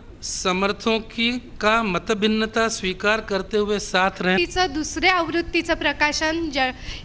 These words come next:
Speaker 2: अ, इथे होतंय, यवतमाळला होतंय, याचा मला मनापासून आनंद होतोय. तुम्हाला कदाचित मनात एक प्रश्न असेल की माझं मूळ गाव कुठलं किंवा मी मेळघाटमध्ये कशी पोचले, डॉक्टरांची माझी ओळख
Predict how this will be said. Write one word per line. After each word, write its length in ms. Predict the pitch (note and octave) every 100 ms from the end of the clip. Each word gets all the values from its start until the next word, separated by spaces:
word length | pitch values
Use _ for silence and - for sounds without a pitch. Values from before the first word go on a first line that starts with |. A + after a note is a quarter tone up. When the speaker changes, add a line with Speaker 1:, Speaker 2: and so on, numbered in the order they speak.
| -
Speaker 2:
अ, 260 | - B3+ B3+
इथे 300 | C#4 C4 D4+
होतंय, 560 | D#4 C4+ A#3+ A#3+ C#4 G#3+ - - - - - - C4+
यवतमाळला 640 | C4 C#4+ D4+ F4+ G4 G4+
होतंय, 440 | G4 F4 E4+ E4+
याचा 220 | D#4+ D#4+ F4
मला 240 | F#4 G4+
मनापासून 720 | F#4+ D4+ F4 F#4+ G4+ G4+ A#4
आनंद 400 | F4+ B3+ A#3 A#3+
होतोय. 360 | A3+ A3+ - G#3+ - - - - - - - - -
तुम्हाला 300 | F4 E4+ F#4+
कदाचित 480 | G#4 F#4 F4+ G4 G#4
मनात 300 | F#4 F4 F#4
एक 140 | G4 -
प्रश्न 340 | E4+ D#4+ F4+
असेल 380 | F4+ E4+ E4 D#4+
की 80 | F4
माझं 340 | E4 C4+ C4
मूळ 220 | D4+ D#4 D4+
गाव 200 | C#4 C4+
कुठलं 460 | C4+ A#3+ B3+ A3 G3+ - - - - -
किंवा 220 | D#4 D4+
मी 160 | D4+ E4
मेळघाटमध्ये 1080 | D#4+ D4+ C#4 C#4+ D#4+ E4 - - D#4 C4+ G#3+
कशी 380 | D#4+ C4+ -
पोचले, 520 | E4+ D4+ C4 - B3 A#3+
डॉक्टरांची 760 | B3 B3 E4 D#4+ D#4+ D#4+ E4+
माझी 360 | E4 D4+ C4 D#4+
ओळख 280 | D4 C#4+